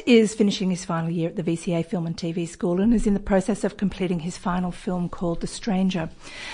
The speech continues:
Friend of the show, actor, director and artistic director of Dreamhouse Theatre Company, Carol Paciullo, stars in it and alerted me to the fact that Felix, previously a Shoreham local, is required by the course to raise the money to make this film.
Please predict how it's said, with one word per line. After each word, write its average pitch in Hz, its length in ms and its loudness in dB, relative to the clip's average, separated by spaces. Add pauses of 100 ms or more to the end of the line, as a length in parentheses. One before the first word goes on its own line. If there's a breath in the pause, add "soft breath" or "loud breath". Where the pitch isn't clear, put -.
(120)
Friend 214 180 12
of 202 60 6
the 208 80 6
show, 233 580 8
actor, 247 380 2
director 196 440 0
and 180 100 2
artistic 175 500 0
director 160 340 0
of 156 80 -4
Dreamhouse 165 440 0
Theatre 165 280 -2
Company, 160 380 -2
Carol 160 260 -2
Paciullo, 185 480 -2
stars 156 420 -2
in 156 120 0
it 208 140 -2
and 170 100 2
alerted 165 420 4
me 170 120 2
to 202 100 -6
the 170 80 -4
fact - 320 -2
that - 280 -6
Felix, 180 440 0 (400 loud breath)
previously 240 500 8
a 190 40 6
Shoreham 190 380 4
local, 196 360 6
is 208 160 4
required 208 500 0
by 208 100 4
the 196 80 -2
course 180 340 0
to - 120 -6
raise 175 320 0
the 185 100 -4
money 170 300 0
to - 180 -8
make 175 260 -4
this 160 200 -6
film. 151 420 -4